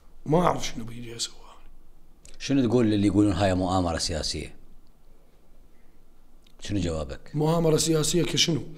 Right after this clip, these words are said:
Speaker 2: من أجل ضرب هدف آخر، مو، مو ال-، مو المقصد هي غزة.
Speaker 1: ممكن جدًا. ممكن جدًا.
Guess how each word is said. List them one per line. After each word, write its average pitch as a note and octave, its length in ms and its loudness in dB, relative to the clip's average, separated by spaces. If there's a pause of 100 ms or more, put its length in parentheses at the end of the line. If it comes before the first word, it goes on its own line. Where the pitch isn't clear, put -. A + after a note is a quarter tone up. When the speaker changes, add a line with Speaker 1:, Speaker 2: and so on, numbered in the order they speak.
(220)
Speaker 2:
من D#3 240 8
أجل C#3 240 8
ضرب B2 240 8
هدف A2 260 6
آخر، F#2+ 300 4
مو، F2+ 380 -2
مو G#2 200 2
ال-، F#2+ 160 2
مو G#2+ 140 2
المقصد F#2 500 2
هي E2 160 0
غزة. D#2 360 -2
Speaker 1:
ممكن C#3 460 0
جدًا. C#3 320 2 (1900)
ممكن - 340 0
جدًا. - 340 -8